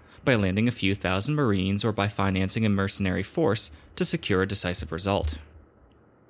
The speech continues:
The restriction of military action of, quote, "limited wars," end quote, is, however, no guarantee of world peace, and is likely to be the factor which will ultimately involve the great power blocs in a world war,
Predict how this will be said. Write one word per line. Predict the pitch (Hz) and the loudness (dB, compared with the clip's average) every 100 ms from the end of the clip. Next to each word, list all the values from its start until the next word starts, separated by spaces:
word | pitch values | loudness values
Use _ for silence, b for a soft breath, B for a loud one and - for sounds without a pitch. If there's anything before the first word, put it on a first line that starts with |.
| - - - _ _ _ - | -20 -20 -20 _ _ _ -4
The | 175 | 0
restriction | 135 - 104 98 120 | 0 0 -2 -2 -4
of | 123 | -2
military | 113 101 95 98 92 | 0 0 0 -2 0
action | 127 110 - 101 | 0 -2 -2 -2
of, | 95 | -4
quote, | - 98 - 113 | 0 0 0 -2
"limited | 107 98 98 | -2 0 -2
wars," | 110 98 98 123 - | 0 0 2 0 -2
end | 95 - | -6 -2
quote, | 101 107 - - - | 0 0 -2 -6 0
is, | 107 110 - | 2 2 0
however, | 165 165 113 98 131 B B B - | 0 0 0 0 -2 B B B -2
no | 117 101 | 0 2
guarantee | 101 95 95 226 139 | 2 0 0 2 2
of | 95 | 0
world | 104 98 - | 0 -2 -2
peace, | 180 151 - - - - _ _ - | -2 -2 -2 -4 -6 -20 _ _ -4
and | 104 | -2
is | 98 95 | 0 0
likely | 170 143 101 | 0 2 0
to | 101 | 0
be | 104 | -2
the | 101 | -2
factor | 95 156 170 107 107 117 | 0 -2 0 0 0 -2
which | 110 - | -4 -2
will | - | 0
ultimately | 107 107 98 90 101 | -2 -2 -4 -2 0
involve | 110 104 90 98 - | 0 0 0 0 -2
the | |
great | 110 92 87 | -2 -2 -2
power | - 165 156 | -2 0 0
blocs | 120 87 90 95 | 0 -2 -2 -2
in | 92 | -2
a | |
world | 98 139 127 82 | 0 0 0 -2
war, | 82 76 | -4 -4